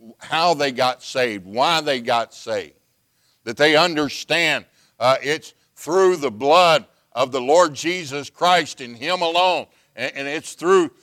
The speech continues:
the faith in our Savior. Amen. Man, if you don't have that settled tonight, can I encourage you, fellas, get that settled. Get it settled tonight. Secondly, I, I'd say this. What,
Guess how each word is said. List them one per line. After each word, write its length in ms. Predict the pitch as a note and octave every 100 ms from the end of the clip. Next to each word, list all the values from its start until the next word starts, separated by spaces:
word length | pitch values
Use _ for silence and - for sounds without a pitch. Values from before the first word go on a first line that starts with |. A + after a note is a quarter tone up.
| _
the 120 | B2+
faith 600 | C3 - F3 G#3 E3+ -
in 100 | C3 B2+
our 260 | B2 A2 _ _
Savior. 680 | _ - C#3+ B2 F#2 F2 D#2
Amen. 520 | F2+ A#2+ B2 C3+ D3 _ _ _ _ _ _ _ _ _
Man, 220 | G2+ D#3 F3
if 180 | C#3+
you 80 | D3+
don't 240 | D#3 D3 -
have 280 | B2+ B2 A2+
that 220 | A#2 A#2
settled 400 | - A#2+ G#2+ E2
tonight, 380 | G2+ G2 G2+ F2+ _ _ _
can 100 | G2+
I 180 | A2 A#2+
encourage 480 | A2 - B2+ B2+ G2+
you, 100 | G#2+
fellas, 460 | - A#2+ A#2 G2 - _ _ G2
get 220 | B2 -
that 220 | G#2 G2
settled. 320 | - G2 D#2 _ _ _ _ _ _ _ _ _ _ _ _ _
Get 140 | C3
it 140 | B2 G2+
settled 400 | - A2+ G#2 E2+
tonight. 400 | F#2 F#2 G2 -
Secondly, 680 | - C#3+ B2 A2 G#2+ A2 - _ _ _
I, 180 | G#2+ A#2
I'd 200 | A2+ A2
say 260 | F#2+ B2+ A#2
this. 380 | G2+ A2 F#2 -
What, 360 | G2+ B2+ A#2